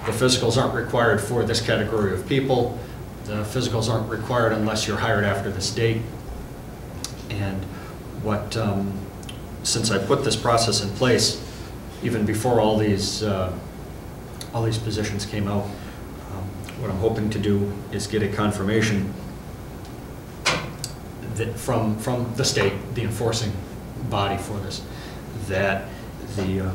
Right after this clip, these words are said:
the physicals are not going to be a requirement for a fire department like ours, and I can rely on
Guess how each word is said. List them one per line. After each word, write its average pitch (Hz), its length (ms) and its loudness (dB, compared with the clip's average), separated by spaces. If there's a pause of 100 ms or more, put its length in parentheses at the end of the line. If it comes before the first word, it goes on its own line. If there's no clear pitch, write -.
(140)
the 107 60 -2
physicals 110 480 2
are 110 140 0
not 110 200 0
going 117 180 0
to - 60 -2
be 104 140 0
a 98 60 2
requirement 95 680 0 (1080)
for 98 420 0 (400)
a 98 80 -6
fire 110 220 2
department 101 380 0
like 107 180 0
ours, 95 380 0 (720)
and 92 420 -4 (320)
I 95 160 -2
can 98 460 -4 (500)
rely 101 600 2
on 98 420 -2